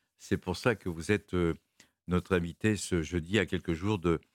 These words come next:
de la Coupe du Monde de football. Alors la Coupe du Monde de football, évidemment, c'est le sujet numéro un actuellement. Ça débute dimanche au Qatar avec un match entre le Qatar et l'Équateur.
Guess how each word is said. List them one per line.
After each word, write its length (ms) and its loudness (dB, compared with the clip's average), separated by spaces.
de 100 2
la 100 4
Coupe 200 -8
du 100 0
Monde 180 4
de 80 -2
football. 460 0
Alors 160 2
la 80 4
Coupe 160 -4
du 100 -2
Monde 160 0
de 60 -4
football, 480 -2
évidemment, 380 0
c'est 160 -8
le 160 -6
sujet 380 0
numéro 480 4
un 80 2
actuellement. 760 0
Ça 160 0
débute 320 -2
dimanche 640 0
au 100 -6
Qatar 540 -2
avec 260 -6
un 80 0
match 240 -2
entre 260 -6
le 120 -4
Qatar 480 -2
et 80 -4
l'Équateur. 840 2